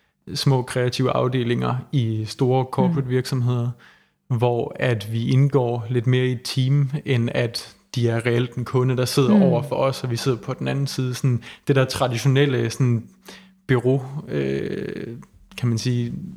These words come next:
Speaker 1: proces har vi ikke på den måde.
Speaker 2: Der var faktisk en, en artikel om det den anden dag,
Speaker 1: Ja.
Speaker 2: med,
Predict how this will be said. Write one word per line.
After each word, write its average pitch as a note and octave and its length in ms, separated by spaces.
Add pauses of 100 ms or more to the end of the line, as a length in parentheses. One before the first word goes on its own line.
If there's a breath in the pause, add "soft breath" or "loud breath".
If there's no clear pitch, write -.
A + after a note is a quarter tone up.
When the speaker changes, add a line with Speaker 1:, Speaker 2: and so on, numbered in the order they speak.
(340)
Speaker 1:
proces B2 340
har B2+ 220
vi B2+ 220
ikke C#3 240
på B2+ 80
den C3 200
måde. C#3+ 260 (140)
Speaker 2:
Der G3 60
var G#3+ 120
faktisk C4 260 (200)
en, A3+ 80
en G#3+ 80 (160)
artikel C#4+ 340
om B3 160
det B3+ 100
den A#3 80
anden A#3 160
dag, A#3 220
Speaker 1:
Ja. D3+ 160
Speaker 2:
med, A3 200